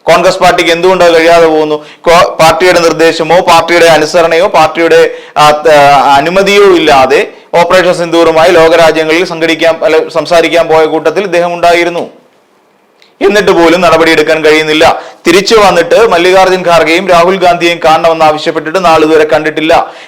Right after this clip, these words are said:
കേരളത്തിൽ ഒരു വളരെ പ്രധാനപ്പെട്ട ഒരു ഉപതെരഞ്ഞെടുപ്പ് നടന്ന സമയത്ത് പോലും, ഒരുപക്ഷെ സർക്കാരിന്റെ പോലും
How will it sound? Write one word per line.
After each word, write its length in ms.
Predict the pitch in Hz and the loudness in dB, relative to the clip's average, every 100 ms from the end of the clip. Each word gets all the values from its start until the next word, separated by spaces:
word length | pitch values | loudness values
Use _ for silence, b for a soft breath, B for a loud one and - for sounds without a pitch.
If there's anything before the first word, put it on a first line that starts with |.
| - | -2
കേരളത്തിൽ 400 | 180 190 190 185 | 0 2 2 2
ഒരു 80 | 180 | 2
വളരെ 360 | 185 165 160 214 | 2 2 2 0
പ്രധാനപ്പെട്ട 560 | 185 175 180 175 175 | 0 0 -2 -2 -2
ഒരു 220 | 170 165 | 0 0
ഉപതെരഞ്ഞെടുപ്പ് 600 | 160 156 170 175 170 170 | 0 0 0 0 -4 -2
നടന്ന 240 | 160 156 160 | -2 0 -2
സമയത്ത് 380 | 160 156 156 160 | -4 -4 -2 -2
പോലും, 300 | 156 165 185 | -2 -2 0
ഒരുപക്ഷെ 260 | 208 208 | -2 -2
സർക്കാരിന്റെ 580 | 196 190 - 196 196 190 | -2 -2 0 0 2 0
പോലും 340 | 180 185 196 | 0 0 -2